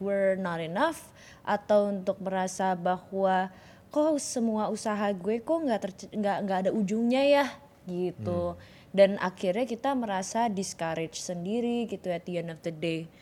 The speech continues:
Speaker 1: Um, I, I truly respect you for coming out here. Kalau dari aku pribadi,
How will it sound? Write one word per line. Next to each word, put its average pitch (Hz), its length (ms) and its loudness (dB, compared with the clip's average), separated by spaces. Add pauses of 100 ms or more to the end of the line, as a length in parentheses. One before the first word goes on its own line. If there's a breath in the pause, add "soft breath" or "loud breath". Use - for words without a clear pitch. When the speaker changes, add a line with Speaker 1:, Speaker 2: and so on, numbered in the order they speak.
(360 loud breath)
Speaker 1:
Um, 175 640 0
I, 214 300 4
I 226 160 2
truly 240 580 -2
respect 214 540 0
you 226 120 -2
for 214 160 0
coming 185 380 -4
out 170 220 -6
here. 202 400 2
Kalau 185 380 2
dari 175 340 -2
aku 185 400 -4 (260)
pribadi, 196 560 0